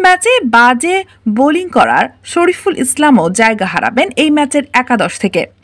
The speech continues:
মূলত বিশ্বকাপের আগে সাইড বেঞ্চের শক্তি বাড়াতেই এমন পরিকল্পনা টিম ম্যানেজমেন্টের। চলুন তাহলে আমরা এক নজরে দেখে আসি এই ম্যাচ কেমন হবে বাংলাদেশের একাদশ। চট্টগ্রামের জহুর আহমেদ চৌধুরী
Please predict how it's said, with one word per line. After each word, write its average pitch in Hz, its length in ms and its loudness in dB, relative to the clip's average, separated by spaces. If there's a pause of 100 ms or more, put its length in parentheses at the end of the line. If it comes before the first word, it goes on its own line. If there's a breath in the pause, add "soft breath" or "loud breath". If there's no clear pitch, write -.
(140)
মূলত 214 260 0 (420 loud breath)
বিশ্বকাপের 440 500 2 (160)
আগে 330 180 -2 (160)
সাইড 330 280 0 (120)
বেঞ্চের 330 340 -2 (100)
শক্তি 277 360 -4
বাড়াতেই 156 360 0 (200)
এমন 311 160 0 (100)
পরিকল্পনা 254 520 0 (120)
টিম 254 240 2
ম্যানেজমেন্টের। 170 600 -2 (400 soft breath)
চলুন 285 360 0 (420 loud breath)
তাহলে 285 340 0 (100)
আমরা 415 180 0 (180)
এক 330 60 -6 (100)
নজরে 320 340 -2
দেখে 269 280 -2
আসি 311 180 -4 (200)
এই 269 140 4
ম্যাচ 220 180 2 (120)
কেমন 185 320 -2
হবে 233 220 -2 (180)
বাংলাদেশের 180 500 -2 (140)
একাদশ। - 360 -6 (600 soft breath)
চট্টগ্রামের 415 640 2
জহুর 370 300 0
আহমেদ 427 360 -2
চৌধুরী 370 300 0